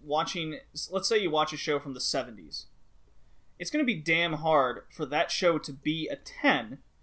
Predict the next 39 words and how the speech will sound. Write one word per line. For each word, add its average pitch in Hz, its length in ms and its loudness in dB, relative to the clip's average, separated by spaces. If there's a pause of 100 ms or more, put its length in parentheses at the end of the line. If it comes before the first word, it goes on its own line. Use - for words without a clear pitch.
(140)
because 156 280 -2
the 160 160 -4
animation 170 480 0
of 135 100 -4
the 139 60 -12
time, 143 640 0 (260)
you're 175 120 -4
gonna 196 120 -2
have 190 180 0
to 185 100 0
look 196 280 4
at 147 180 6
it 131 120 0
and 147 100 -6
go, 135 220 2
"Okay, 143 320 -2
what 165 200 0
could 180 140 -4
they 180 120 0
do 151 360 -2
at 127 120 0
that 120 120 -10
time?" 101 320 -14 (380)
If 151 160 -6
you're 170 100 -4
looking 214 300 2
at 196 120 2
it 180 120 2
from 170 180 -4
a 139 60 0
twenty 165 500 -6 (300)
fifteen 160 560 -4
plus 147 340 4
perspective, 143 800 -2
you're 143 140 -2
like, 135 180 -2
"Well, 156 140 2
the 139 100 0
anim-, 131 260 -6